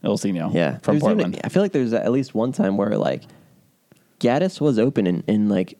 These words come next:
Speaker 2: more advanced role and more advanced position than Ilsinho, and they just, and it was, like, Bedoya was on the ball, and he just, like, didn't give it to him 'cause he knows, like,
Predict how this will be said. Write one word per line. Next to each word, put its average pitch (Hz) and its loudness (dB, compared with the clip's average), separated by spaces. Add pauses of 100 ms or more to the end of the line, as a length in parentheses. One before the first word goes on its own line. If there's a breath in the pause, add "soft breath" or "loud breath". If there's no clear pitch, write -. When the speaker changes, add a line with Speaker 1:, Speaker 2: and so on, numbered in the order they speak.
(140)
Speaker 2:
more 139 2
advanced 117 -2
role 113 2
and 104 -2 (160)
more 117 2
advanced 113 0
position 107 -2
than 101 0
Ilsinho, 101 -2
and 104 0
they 113 2
just, 139 -4 (340)
and 117 0
it 113 2
was, 123 4
like, 107 0
Bedoya 113 2
was 107 0
on 101 0
the 101 -2
ball, 92 2
and 104 0
he 110 0
just, 131 -2
like, 160 -2
didn't 117 2
give 104 2
it 117 0
to 95 2
him 92 -2
'cause 90 -6
he 104 0
knows, 110 0
like, 104 -2